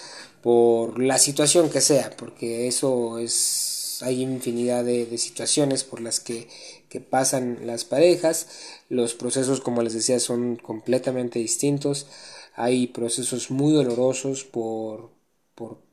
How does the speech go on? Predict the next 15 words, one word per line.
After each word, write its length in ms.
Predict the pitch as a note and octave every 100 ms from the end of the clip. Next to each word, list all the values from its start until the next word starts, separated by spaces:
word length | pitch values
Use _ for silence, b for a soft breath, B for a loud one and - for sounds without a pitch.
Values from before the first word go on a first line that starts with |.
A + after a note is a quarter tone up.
| _ -
situaciones 800 | - - - - C#3 C3 B2+
que, 460 | - A#2+ A2+ A2+ A2+
que 80 | -
están 640 | A2+ - B2 B2+ B2+ A#2 -
fuera 640 | - - D3 E3 D#3 C#3+
de, 280 | D#3 B2+ A2+
de 180 | A2+ A2
las 240 | A2+ -
manos 260 | B2 B2+ A#2
de 80 |
las 160 | A2+ A2
parejas. 680 | - C3 D3+ D3+ C#3+ C#3+ - B B B B -
Eh, 280 | - A2+ A#2
a 80 | B2+
veces, 720 | B2+ B2 C3 A#2+ A2+ G#2+ -